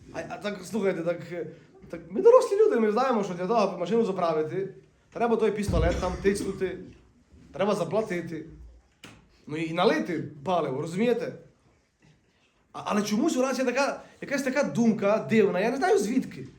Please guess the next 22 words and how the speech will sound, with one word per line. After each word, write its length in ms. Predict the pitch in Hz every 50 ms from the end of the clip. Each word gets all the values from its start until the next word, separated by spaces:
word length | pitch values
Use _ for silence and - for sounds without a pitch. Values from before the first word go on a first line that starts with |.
| - - - - - - - _ - - -
що 140 | - - 190
якщо 420 | 196 202 202 294 311 277 226 - -
чоловік 320 | - - 220 254 311 320 -
ходить 220 | 233 262 262 226
до 80 | 202 214
церкви, 560 | - - 196 180 175 165 170 180 202 220 254 - - - - - - - - - -
постоїть 420 | 226 226 226 - 277 294 285 247
у 40 | 240
церкві 340 | - 254 262 254 214 220 208
годину 340 | 196 220 233 247 226 220
на 80 | 208 196
тиждень, 540 | - 185 170 165 147 147 185 214 233 - - - - - - _ _ _ _ _ - - -
то 180 | 208 214 226 202 -
це 100 | 247 254
його 220 | 254 233 226 220
має 300 | 220 226 233 233 220 202
змінювати, 520 | 196 202 214 190 160 147 139 135 131 -
це 120 | - - 226
його 120 | 220 208
має 180 | 208 214 214 208
наповнити. 640 | 202 - 196 202 180 160 147 143 - 135 131 - - - -
Як? 560 | 175 180 190 269 277 254 208 - 139 - -